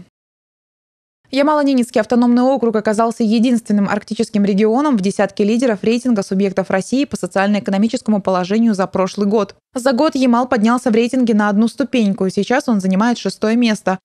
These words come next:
По итогам минувшего года в списке, составленном агентством риа Рейтинг, ведущие позиции сохраняют Москва, Санкт-Петербург, Ханты-Мансийский автономный округ, Московская область и Республика Татарстан.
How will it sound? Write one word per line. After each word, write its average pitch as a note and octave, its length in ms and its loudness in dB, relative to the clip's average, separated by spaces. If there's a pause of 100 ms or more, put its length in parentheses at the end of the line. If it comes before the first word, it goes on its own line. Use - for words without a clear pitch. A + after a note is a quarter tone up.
(100)
По C4+ 120 0
итогам B3+ 280 0
минувшего A3 460 0
года B3+ 260 0
в A3 60 -4
списке, B3+ 400 -4
составленном F#3 560 -2
агентством G3 480 -2
риа G3 240 0
Рейтинг, A3+ 440 -2
ведущие G3 420 0
позиции A3 400 0
сохраняют F#3 500 -2
Москва, G#3+ 400 -2
Санкт-Петербург, F#3 840 -4
Ханты-Мансийский F#3 640 -2
автономный G3 400 0
округ, C4 320 -2
Московская F3+ 500 -2
область B3 480 -2
и A3 60 0
Республика A3+ 420 0
Татарстан. A3 540 -2